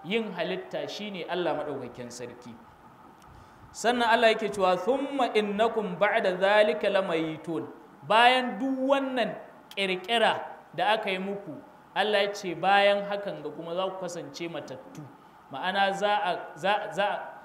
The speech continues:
karɓe waɗannan rayukan naku, a caccaɓe ku, a je da ku cikin kabari, a sa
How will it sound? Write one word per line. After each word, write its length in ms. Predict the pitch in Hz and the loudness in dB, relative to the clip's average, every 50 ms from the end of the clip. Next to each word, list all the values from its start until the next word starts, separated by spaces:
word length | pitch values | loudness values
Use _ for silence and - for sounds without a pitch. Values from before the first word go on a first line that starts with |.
| - - - - | -20 -20 -6 -2
karɓe 240 | 214 214 214 214 - | 0 0 0 0 -2
waɗannan 640 | 180 190 202 196 175 170 170 175 180 185 185 180 - - - - - - 151 | 2 4 4 4 4 0 -2 -4 -6 -6 -6 -8 -12 -14 -18 -20 -16 -10 0
rayukan 760 | 165 180 190 196 202 214 202 - - - - 190 165 156 | 4 4 6 6 4 2 0 -4 -8 -6 -6 -6 -6 -6
naku, 360 | 160 160 160 160 160 - - 123 - - - - - - - - - | -6 -4 -2 -2 -4 -4 -8 -12 -14 -16 -20 -20 -20 -20 -20 -12 -10
a 80 | 156 | -8
caccaɓe 720 | 151 - 170 160 - - - 175 156 - - 202 220 226 214 | -8 -8 -10 -12 -12 -12 -10 -10 -8 -2 2 2 2 2 2
ku, 80 | 190 - | -2 -4
a 120 | 156 165 160 | -4 -4 -4
je 200 | 151 196 220 214 | -2 -2 -2 -2
da 80 | 190 180 | -2 -4
ku 160 | - 196 196 190 | -6 -8 -10 -12
cikin 360 | 185 - 208 208 214 208 208 208 - | -12 -12 -12 -10 -10 -10 -10 -10 -8
kabari, 580 | - 208 214 208 196 185 180 190 202 208 214 - - - - - - | -4 -4 -2 0 -2 -2 -2 -4 -6 -8 -10 -12 -16 -20 -20 -14 -12
a 80 | 156 156 | -12 -4
sa 140 | - 214 | -2 0